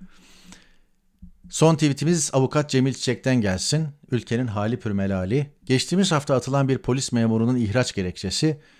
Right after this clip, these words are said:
fetÖ'den yargılanan üniversite arkadaşı tarafından iki bin on yılında bir kez aranmak.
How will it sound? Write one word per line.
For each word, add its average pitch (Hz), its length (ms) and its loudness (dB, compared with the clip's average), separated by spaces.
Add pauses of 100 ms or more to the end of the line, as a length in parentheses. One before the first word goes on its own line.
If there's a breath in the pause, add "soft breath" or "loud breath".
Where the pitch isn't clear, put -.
(220 soft breath)
fetÖ'den 156 400 2
yargılanan 117 680 2
üniversite 120 420 0
arkadaşı 104 400 -4
tarafından 104 600 -2 (360 soft breath)
iki 127 220 -4
bin 139 80 2
on 139 160 4
yılında 117 380 2
bir 139 160 0
kez 117 180 -2
aranmak. 98 580 -2